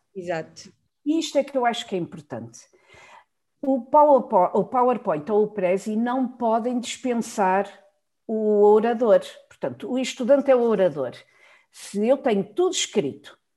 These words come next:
Speaker 2: tudo que vou ouvir é exatamente o que está escrito, eu leio e dispenso o estudante. Isto não pode acontecer.
Speaker 1: Claro.
Speaker 2: Portanto,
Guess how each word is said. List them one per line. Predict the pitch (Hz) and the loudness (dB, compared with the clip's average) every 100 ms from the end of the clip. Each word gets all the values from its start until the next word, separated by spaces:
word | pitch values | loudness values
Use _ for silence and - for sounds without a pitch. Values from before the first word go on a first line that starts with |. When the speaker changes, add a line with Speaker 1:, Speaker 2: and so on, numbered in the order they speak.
| _ | _
Speaker 2:
tudo | 302 330 285 | -4 -4 -6
que | 277 - 285 269 254 | -8 -4 -2 0 -2
vou | 214 269 277 | -2 0 0
ouvir | 269 190 190 170 | 0 -2 -4 -2
é | 202 | -2
exatamente | 208 247 285 269 202 185 - | 0 0 0 0 -4 -6 -10
o | |
que | _ | _
está | 226 | -4
escrito, | 175 - - 147 147 147 147 _ _ _ _ - | -4 -6 -10 -10 -10 -12 -20 _ _ _ _ -6
eu | 349 359 | -4 2
leio | 320 220 226 226 - - _ _ - | 2 2 -2 -8 -14 -20 _ _ -6
e | 202 | -2
dispenso | 190 - - - 196 190 202 - 214 254 _ | -2 -4 -12 0 2 2 -2 -12 -12 -12 _
o | 208 208 | -2 0
estudante. | 202 - 240 202 180 254 | -2 -6 -2 -2 -2 -8
Isto | 254 - | -12 -8
não | 254 | -8
pode | 254 240 | -6 -6
acontecer. | 247 247 240 - 220 180 | -8 -10 -12 -6 -4 -4
Speaker 1:
Claro. | - _ _ - _ | -8 _ _ -20 _
Speaker 2:
Portanto, | - 202 160 - | -8 -6 -6 -12